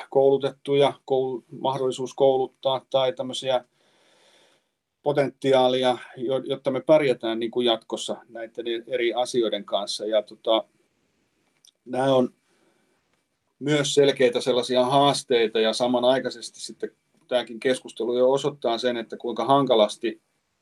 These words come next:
ikään kuin hallittavasta asiasta on, ja sekin edellyttäisi tavallaan sellaista jonkin sortin pyöreän pöydän keskustelua, jossa sitten tulisi, tulisi näitä asioita esille, ja, ja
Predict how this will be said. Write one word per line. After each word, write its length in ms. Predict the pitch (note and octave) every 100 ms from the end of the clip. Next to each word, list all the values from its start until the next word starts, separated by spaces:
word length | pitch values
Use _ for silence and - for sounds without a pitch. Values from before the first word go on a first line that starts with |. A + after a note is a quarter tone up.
| _ - -
ikään 340 | A#2 A2 A#2 A2
kuin 240 | B2 A#2+
hallittavasta 1000 | G2+ C#3 D3 D3+ C3+ - F#2 - - G2+
asiasta 560 | G#2+ - G2+ - A2+ G#2+
on, 200 | G#2+ -
ja 100 | B2
sekin 460 | C3 C3 C#3 A#2+ - _ _
edellyttäisi 640 | B2+ C3+ C3 A2+ - A2 -
tavallaan 500 | A2+ A#2 G#2+ G2+ G#2
sellaista 480 | A2 G#2+ - G#2+ - _ _ _ _ _ _ _ _ _ _
jonkin 320 | B2 B2 A#2+
sortin 360 | A2+ A#2 A2+ G#2+
pyöreän 400 | B2 A#2+ A2+ G#2+
pöydän 360 | A2 A2 G#2+ G#2
keskustelua, 760 | A2+ A2 A2 - A#2 G#2+ G#2+
jossa 220 | G2+ -
sitten 280 | A#2+ - -
tulisi, 400 | - F#3+ C#3+ - - _ _
tulisi 280 | - D3+ C3+
näitä 340 | A2 G#2+ G#2+
asioita 480 | G2+ - G#2 G2+ G2+
esille, 480 | G#2+ A2 G#2+ G2+ G2+
ja, 220 | G#2 G#2 - _ _ _ _ _ _ _ -
ja 220 | A2 G#2+